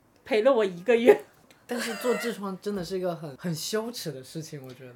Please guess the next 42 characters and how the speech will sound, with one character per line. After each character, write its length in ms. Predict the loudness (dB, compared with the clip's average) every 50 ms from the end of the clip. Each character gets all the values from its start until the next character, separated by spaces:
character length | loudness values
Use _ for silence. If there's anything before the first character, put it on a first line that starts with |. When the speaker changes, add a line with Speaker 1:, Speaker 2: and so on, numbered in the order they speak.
| -20 -8 -4
Speaker 1:
但 100 | -4 -4
是 120 | -2 -4
他 100 | -6 -4
很 160 | -4 -4 -4
大 180 | -4 -4 -4 -4
方 200 | -4 -4 -4 -4
地 80 | -6 -6
跟 100 | -6 -8
我， 60 | -6
Speaker 2:
嗯。 20 |
Speaker 1:
他 100 | -6 -8
觉 160 | -8 -8 -6
得 140 | -6 -6 -6
这 80 | -6 -8
个 100 | -10 -12
事 140 | -12 -14 -14
情 140 | -12 -12
没 100 | -10 -10
有 100 | -10 -10
什 120 | -12 -12 -14
么 120 | -16 -16
羞 200 | -16 -16 -16 -16
耻， 100 | -16 -14
他 100 | -14 -14
这， 160 | -12 -14 -16 -20 -20 -20 -20 _ _
通 160 | -6 -6 -4
过 100 | -4 -4
这 100 | -4 -4
件 140 | -6 -8 -8
事 60 | -8
情 120 | -8 -8 -8
他 220 | -8 -8 -8 -8
会 200 | -6 -6 -6 -6
告 280 | -6 -6 -6 -6 -6 -6
诫 140 | -6 -8
我 180 | -8 -8 -10 -12
说， 340 | -14 -12 -12 -10 -10 -10 -12 -16 -20 -20 -20 -20 -20 -20 _ _ _ _ _ _
不 80 | _ -4
要 200 | -4 -2 -2 -4
多 200 | -2 -2 -4 -4
吃 180 | -4 -6 -6 -4
辣。 260 | -4 -4 -6 -8